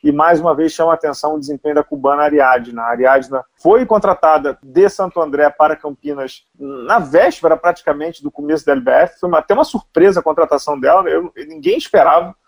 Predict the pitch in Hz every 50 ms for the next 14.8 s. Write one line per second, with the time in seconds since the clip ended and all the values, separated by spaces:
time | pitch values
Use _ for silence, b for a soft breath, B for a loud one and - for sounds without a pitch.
0 | _ - 139 139 139 135 131 127 - 147 151 151 147 - 156 151 - 165 160 143
1 | 147 160 151 147 139 143 151 151 143 - 156 - - 143 156 156 - 160 156 -
2 | - 175 - - 143 156 190 262 240 - _ _ _ - 156 151 143 147 160 170
3 | 165 139 147 143 - _ 151 151 139 - - _ - 165 175 - 160 139 - -
4 | 143 160 185 175 - 208 196 - 196 196 190 - 208 190 - - 185 180 190 185
5 | - 180 170 139 - 147 143 147 156 170 185 185 _ _ _ _ _ - 170 165
6 | 165 165 165 156 156 160 156 147 156 143 - 160 156 156 147 - 143 135 139 143
7 | 156 160 151 139 147 156 156 147 - 156 147 143 135 135 135 143 147 135 156 151
8 | 147 156 180 - _ - 156 175 175 - - 135 127 - 151 - _ _ _ -
9 | 151 - _ _ _ - - - 147 170 214 226 - 220 - 190 160 147 160 208
10 | 233 165 165 170 190 185 156 139 156 165 - 175 175 196 202 196 175 151 160 185
11 | 220 202 190 156 135 127 - _ _ - 202 226 269 320 277 - 160 190 208 214
12 | 190 170 170 180 185 175 156 139 135 151 180 208 214 196 - - 170 160 151 139
13 | 131 - - 147 156 170 160 151 170 160 147 143 160 185 180 - 185 - - 156
14 | 165 190 190 - _ - 170 175 170 - 165 - - 151 139